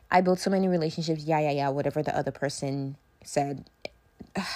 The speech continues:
Um, "And here's my personal email and LinkedIn, but low-key, please don't reach out to me. Like, don't." And I always cackle when I see this because it's so funny. They're just done.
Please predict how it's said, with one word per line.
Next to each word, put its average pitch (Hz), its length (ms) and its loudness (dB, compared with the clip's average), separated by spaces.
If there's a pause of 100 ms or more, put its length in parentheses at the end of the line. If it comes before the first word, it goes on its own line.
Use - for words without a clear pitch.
(160)
Um, 151 520 10
"And 147 640 2
here's 170 240 4
my 165 80 2
personal 156 360 -2
email 147 280 0
and 147 160 -2
LinkedIn, 139 360 -2
but 131 280 -2
low-key, 151 300 -2
please 165 220 -4
don't 143 140 -4
reach 139 160 -4
out 131 140 -8
to - 100 -14
me. - 380 -10
Like, - 360 -6 (140)
don't." 135 240 -6 (540)
And 208 240 6
I 220 180 10
always 262 640 6
cackle 220 580 6
when 170 160 2
I 156 80 0
see 180 300 0
this 151 300 0
because 160 440 2 (340)
it's 311 240 10
so 285 520 10
funny. 302 400 8
They're 277 220 10
just 262 240 10
done. 262 480 8